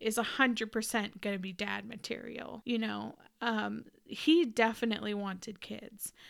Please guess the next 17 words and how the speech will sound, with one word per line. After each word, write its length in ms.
And 160
so 400
the 160
fact 340
that 140
they 120
were 160
together 800
and 160
then 160
eventually 800
that 160
they 160
were, 260
that 160
she's 240
gonna 480